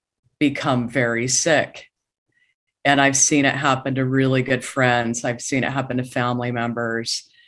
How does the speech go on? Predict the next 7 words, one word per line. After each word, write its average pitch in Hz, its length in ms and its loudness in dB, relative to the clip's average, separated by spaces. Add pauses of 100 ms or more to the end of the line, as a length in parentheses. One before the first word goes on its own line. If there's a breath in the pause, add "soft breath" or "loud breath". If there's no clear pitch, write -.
(380 soft breath)
And 135 140 4
I 135 300 2
think 139 480 0
that 127 480 0 (420)
I 139 240 -2
would 127 220 -4
stress 135 880 -2